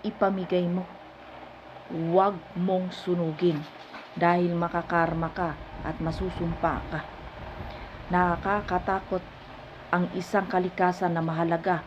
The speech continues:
o mayroong halaga sa taas. Mayroon po itong krus. So, na, manangyayaring na, nakapagsumpa ako sa tao. No? Kasi, ma-, magulo kausap.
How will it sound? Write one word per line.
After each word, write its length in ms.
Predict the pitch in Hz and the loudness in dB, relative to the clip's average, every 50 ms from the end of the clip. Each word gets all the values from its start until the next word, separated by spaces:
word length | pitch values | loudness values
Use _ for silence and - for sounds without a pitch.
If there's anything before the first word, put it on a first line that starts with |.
| - - - | -8 -4 -2
o 80 | 170 | 0
mayroong 640 | 170 165 170 175 175 175 175 180 190 202 208 196 180 160 165 | 2 4 4 6 6 4 4 4 4 4 4 4 0 -2 0
halaga 420 | 170 170 170 165 160 165 165 160 156 | 0 2 2 2 2 2 0 0 0
sa 160 | - - 156 | -4 -6 -8
taas. 400 | - 151 - - 156 151 - - - - - - - - - - - - | -6 -6 -6 -6 -6 -8 -10 -12 -16 -16 -16 -16 -16 -16 -16 -16 -14 -2
Mayroon 560 | - 175 180 190 202 208 214 214 208 208 208 202 - | 2 4 4 6 6 8 8 8 6 6 4 2 0
po 240 | - 214 208 196 - | 0 2 2 2 2
itong 400 | 196 202 - - 196 190 185 - - - | 0 -2 0 0 -2 -2 -2 -6 -6 -2
krus. 480 | 196 202 180 - - - - - 262 - - - - - - - - - - - - - - - | -2 -2 -2 -4 -8 -12 -12 -10 -12 -12 -12 -16 -16 -16 -16 -16 -18 -18 -18 -16 -16 -14 -12 -12
So, 240 | - - 262 262 220 | 2 6 6 6 8
na, 400 | 220 233 277 339 392 392 320 302 | 6 6 6 6 6 4 4 2
manangyayaring 960 | 320 320 330 339 349 381 359 349 339 330 311 294 285 262 254 247 226 214 220 | 2 2 0 0 2 0 0 0 -2 0 2 4 4 4 4 4 2 4 2
na, 80 | 220 208 - - - - - - | 2 0 -2 -6 -14 -18 -14 -8
nakapagsumpa 880 | - 202 - 233 - - 208 202 - - - - 202 196 190 - - 175 | -6 -2 0 0 2 2 2 0 0 -4 -4 -4 -4 -4 -2 0 0 2
ako 240 | - 180 - - 175 | 2 0 0 -2 -4
sa 160 | 170 - 175 | -4 -4 -4
tao. 320 | - 156 151 107 101 139 139 - - - - - - - - - - - - - - - - - | -2 0 0 2 2 0 -2 -2 -6 -8 -8 -8 -8 -8 -8 -8 -8 -6 -8 -8 -8 -6 0 4
No? 160 | 202 226 240 | 6 6 6
Kasi, 400 | 240 254 247 - 277 277 247 - - - - - - - - - - 208 190 190 196 196 208 | 6 2 2 2 2 2 2 0 -4 -10 -10 -6 -4 -4 -2 -2 0 -2 0 0 2 4 6
ma-, 320 | 214 247 254 269 262 233 - - - - - - - - - 202 | 6 8 6 6 4 0 -2 -6 -12 -12 -14 -14 -16 -8 -2 2
magulo 400 | 208 208 190 208 240 233 269 254 | 2 2 4 4 4 6 6 4
kausap. 560 | - 240 - - 214 196 - - 233 220 | 2 0 0 0 0 -2 -2 -4 -4 -4